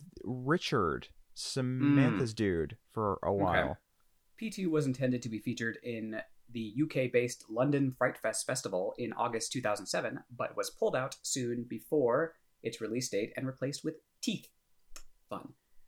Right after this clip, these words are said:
Speaker 2: Uh,
Speaker 1: Hmm.
Speaker 2: the film was distributed by Summit Entertainment.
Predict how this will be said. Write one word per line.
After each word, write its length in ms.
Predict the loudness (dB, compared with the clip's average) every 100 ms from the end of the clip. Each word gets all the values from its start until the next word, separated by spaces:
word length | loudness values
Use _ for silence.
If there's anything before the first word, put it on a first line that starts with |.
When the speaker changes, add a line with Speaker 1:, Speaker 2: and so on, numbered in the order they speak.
| -20 -12
Speaker 2:
Uh, 380 | -10 -6 -2 -2
Speaker 1:
Hmm. 60 | -4
Speaker 2:
the 80 | -6
film 360 | 0 2 2
was 200 | 4 2
distributed 680 | 2 -2 2 4 4 2 0
by 120 | 0 0
Summit 320 | 0 -2 -2
Entertainment. 800 | -6 -6 -2 2 4 4 2